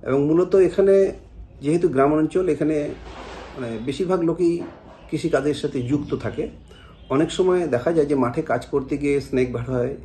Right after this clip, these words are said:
সেখান থেকে সেই রুগীটিকে কীভাবে পরিষেবা দিয়ে হাসপাতাল অবধি পৌঁছতে হবে এবং দ্রুত পৌঁছতে হবে,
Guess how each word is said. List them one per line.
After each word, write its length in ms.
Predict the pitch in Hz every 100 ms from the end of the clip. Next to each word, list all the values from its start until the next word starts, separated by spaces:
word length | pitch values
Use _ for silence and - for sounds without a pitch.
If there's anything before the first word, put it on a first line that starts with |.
| -
সেখান 380 | - 123 127
থেকে 340 | 123 127 127 117 - - - -
সেই 160 | 147 131
রুগীটিকে 480 | 131 139 139 131 135 -
কীভাবে 280 | 160 151 139
পরিষেবা 460 | 127 127 135 127
দিয়ে 240 | 127 131 123
হাসপাতাল 460 | 117 - - 156
অবধি 200 | 131 127
পৌঁছতে 420 | 120 127 127 160
হবে 240 | 101 101 123 - - - - - -
এবং 300 | - 135 123
দ্রুত 240 | 107 165 202
পৌঁছতে 440 | 165 139 131 113
হবে, 300 | 117 196 -